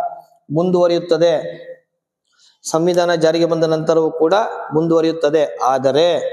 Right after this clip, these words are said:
ಬ್ರಿಟಿಷರ ಈ ಕಾನೂನುಗಳು ಮತ್ತು ಕಾಯ್ದೆಗಳು ಮೂಲಭೂತ ಹಕ್ಕುಗಳನ್ನು ಉಲ್ಲಂಘಿಸಿದರೆ, ಈ ಕಾಯ್ದೆಗಳು ಮತ್ತು ಕಾನೂನುಗಳು ಮೂಲಭೂತ ಹಕ್ಕುಗಳನ್ನು ಉಲ್ಲಂಘಿಸಿದರೆ,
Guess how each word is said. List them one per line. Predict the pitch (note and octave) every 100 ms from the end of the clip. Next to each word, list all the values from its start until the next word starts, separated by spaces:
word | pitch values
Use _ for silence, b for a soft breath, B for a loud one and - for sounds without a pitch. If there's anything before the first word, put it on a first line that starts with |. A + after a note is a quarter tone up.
| - - - B B B _
ಬ್ರಿಟಿಷರ | D#3 F3+ B3 B3 A#3
ಈ | G#3+ G3
ಕಾನೂನುಗಳು | D#3+ E3+ F#3 F#3+ F3+ F3+
ಮತ್ತು | F3+ F3 E3+
ಕಾಯ್ದೆಗಳು | - C#3+ D3+ C#3 C#3 F3+ G3+ - - _ _ _ _ _ _
ಮೂಲಭೂತ | C3+ D#3 G3 G#3 F#3 F#3 F3
ಹಕ್ಕುಗಳನ್ನು | F3+ E3 D#3+ F3+ F3 F3 E3+ F3
ಉಲ್ಲಂಘಿಸಿದರೆ, | D#3+ E3 E3+ E3+ E3 D#3+ E3 F3 E3+ - - - - - _ _ _ _ _ _ _ _ _ F3+
ಈ | G3
ಕಾಯ್ದೆಗಳು | G3 D#3+ E3+ E3+ D#3+ E3
ಮತ್ತು | D3+ D3+
ಕಾನೂನುಗಳು | C#3+ C#3+ D#3 D3+ C#3+ F#3 B3+ B B B - -
ಮೂಲಭೂತ | F#3 A3 G3 G3 F#3
ಹಕ್ಕುಗಳನ್ನು | D#3+ D#3+ F3 F3 F3
ಉಲ್ಲಂಘಿಸಿದರೆ, | D#3+ D3 D#3 D3+ C#3 C3 C#3 F3 G#3 -